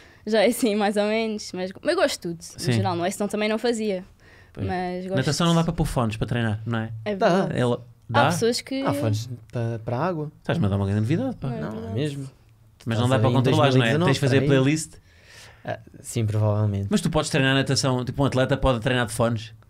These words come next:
Speaker 3: Um atleta pode fazer o que ele quiser.
Speaker 2: Uma co-, <laughs> pá, sim, mas tens que, não tens que ouvir um treinador ou assim. Uma
Speaker 3: Não,
Speaker 2: coisa é
Speaker 3: não,
Speaker 2: tipo
Speaker 3: temos
Speaker 2: um
Speaker 3: sempre o treinador, temos sempre o treinador.
Speaker 2: Sei, imagina alguém,
Speaker 3: Então,
Speaker 2: tipo,
Speaker 3: mas
Speaker 2: sei lá,
Speaker 3: imagina uma série
Speaker 2: a
Speaker 3: de
Speaker 2: minha mãe na
Speaker 3: oitocentos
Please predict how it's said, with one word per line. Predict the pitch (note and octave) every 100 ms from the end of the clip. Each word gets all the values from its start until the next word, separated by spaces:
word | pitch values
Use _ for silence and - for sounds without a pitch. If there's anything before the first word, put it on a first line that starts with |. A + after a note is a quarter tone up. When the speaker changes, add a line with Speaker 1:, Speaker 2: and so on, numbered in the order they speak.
| -
Speaker 3:
Um | C3+
atleta | F2+ F#2+ G#2+
pode | A2+
fazer | A2 B2
o | A#2
que | C3
ele |
quiser. | B2 E3+ C3+ C3+ A#2+
Speaker 2:
Uma | - C#3+
co-, | A#3
<laughs> | - - - -
pá, |
sim, | - D3
mas | D#3+ G#2+
tens | A2+
que, | A#2 B2
não | C3+
tens | A#2+
que | C3
ouvir | B2+
um | A#2
treinador | A#2+ G2+ C3
ou | A#2
assim. | A2 B2 A2
Uma | A2+
Speaker 3:
Não, | C#3+
Speaker 2:
coisa | A#2+
é | A#2+
Speaker 3:
não, |
Speaker 2:
tipo | A2 E3
Speaker 3:
temos | D3+
Speaker 2:
um | -
Speaker 3:
sempre | C#3 B2+
o | B2
treinador, | A#2+ A2+ G#2+ G2+
temos | A#2 G#2+
sempre | A2 G#2+
o |
treinador. | G#2+ G#2 G#2
Speaker 2:
Sei, | G#2
imagina | G2 G#2+ C#3
alguém, | C3+ C3+
Speaker 3:
Então, | D3
Speaker 2:
tipo, | F#3
Speaker 3:
mas |
Speaker 2:
sei | C#3+
lá, | D#3+
Speaker 3:
imagina | - C3+
uma | B2+
série | C#3 D3+ C#3+
Speaker 2:
a |
Speaker 3:
de | C#3+
Speaker 2:
minha | D#3
mãe | F3+
na | F3
Speaker 3:
oitocentos | E3+